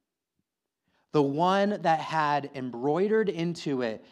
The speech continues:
the angels that reminded God's people day in and day out that there is a gulf between you and him,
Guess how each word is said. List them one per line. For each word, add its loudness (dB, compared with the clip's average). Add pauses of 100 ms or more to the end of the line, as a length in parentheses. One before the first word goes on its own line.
(140)
the -6
angels -2
that 2
reminded 0
God's 4
people -2 (180)
day 4
in 0
and -2
day 2
out 8
that -6
there 2
is 2
a 4
gulf 2
between -2
you 0
and 0
him, -2